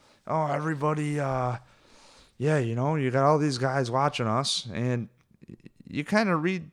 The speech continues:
again, you wanna read the tea leaves? Yeah, we don't know what to do. You guys are confusing us. You're putting too much pressure, whatever it is, it didn't sink. And I don't see them wasting a second,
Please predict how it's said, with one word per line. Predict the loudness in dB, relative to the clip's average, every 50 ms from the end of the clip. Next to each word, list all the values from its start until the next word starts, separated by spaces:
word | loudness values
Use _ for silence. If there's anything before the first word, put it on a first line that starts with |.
| -8 -6
again, | -4 -2 0 0 2 2
you | 2 2
wanna | 2 2 2 2
read | 2 0 0
the | -2
tea | -2 -2 -2 -2
leaves? | -2 -2 -2 -2 -2 -4 -6 -8 -12 _ _ _ _ _ _ _ _ -18 -4 2
Yeah, | 4 4 4
we | 4 4 4 4
don't | 4 4 4
know | 2 2
what | 2 2 2 2
to | 0 -2
do. | 0 0 -2 -2 -2 -6 -12 -16
You | -10 -4 -2 -2 0
guys | 2 2 2 2 2 2 2
are | 2 2
confusing | 2 0 -2 -2 -2 -2 -2 -2 0 0 0 0 0 -2
us. | -2 -4 -4 -6 -8 -8 -10 -12 -16 -20 _ -6
You're | -6 -4
putting | -2 0 0 0 0 -2
too | -2 -4
much | -4 -2 -4 -4 -6 -6
pressure, | -6 -6 -6 -6 -6
whatever | -4 -4 -2 -2 -2 0 0 0
it | 0
is, | 0 0 -2 -2
it | -4 -4 0
didn't | 2 2 2 2 2 0
sink. | 0 0 0 0 -2 -4 -8 -14 _ _ _ -20 -20 -20 -20 -20 _ _ _ _ _ _ _ _ _ -6 -4
And | -4 -2 0 0
I | 2 2
don't | 4 2 2 2
see | 2 0 2 2
them | 2 2 2 2 2
wasting | 2 2 2 2 0 0 0 0 -2 -2 0 0
a | 0
second, | 2 2 2 4 2 2 2 0 -4 -4 -6